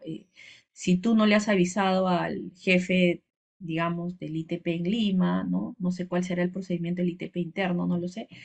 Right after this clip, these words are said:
Entonces, o a la universidad, hay universidades que sí las tienen bien mapeadas, algunas privadas, ¿no? Pero hay otras que no, entonces, este, tienes que llegar y, y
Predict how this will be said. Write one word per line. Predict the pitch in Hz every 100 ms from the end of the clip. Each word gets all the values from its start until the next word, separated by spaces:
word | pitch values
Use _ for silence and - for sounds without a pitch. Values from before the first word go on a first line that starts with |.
| - - - _ -
Entonces, | 170 180 190 180 175 - 170
o | 160
a |
la | 156
universidad, | 160 160 160 180 165 190 190 185 _ -
hay | 180 185
universidades | 214 170 - 175 190 202
que | -
sí | 160 196
las | 196 190
tienen | 190 180 180
bien | 180
mapeadas, | 185 180 190 170 151 160 277 -
algunas | - 165 170 180
privadas, | 180 160 160 156 165 _ _ -
¿no? | 135 285 - - - - _ -
Pero | 170
hay | 180 185
otras | 180 185
que | - 156
no, | 185 214 151
entonces, | - 147 165 156 156 160
este, | 143 - - _ - - -
tienes | 170 170 175
que | 170
llegar | 156 165 208 214 208 185
y, | 180 160 - -
y | 160